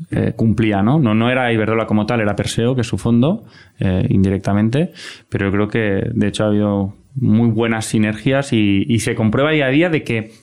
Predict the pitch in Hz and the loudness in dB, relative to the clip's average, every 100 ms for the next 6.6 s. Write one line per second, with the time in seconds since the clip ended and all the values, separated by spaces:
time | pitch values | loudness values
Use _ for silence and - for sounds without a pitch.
0 | _ 113 117 156 151 - _ _ - 117 | _ -2 0 0 0 -6 _ _ -4 -2
1 | 151 156 160 - _ _ _ - - 117 | 0 -2 -4 -14 _ _ _ -20 -6 -2
2 | 143 160 110 143 151 113 107 107 107 120 | 0 0 2 2 2 2 0 2 2 2
3 | 131 127 123 123 120 117 117 113 131 135 | 2 2 0 0 0 0 0 0 0 0
4 | 120 127 135 120 117 - - - - 117 | 0 0 2 0 -2 -10 -20 -18 -4 0
5 | 113 151 151 113 117 120 120 117 113 113 | 2 2 0 0 0 0 0 -2 -2 -2
6 | - 117 113 110 107 110 | -2 -2 0 0 -2 -4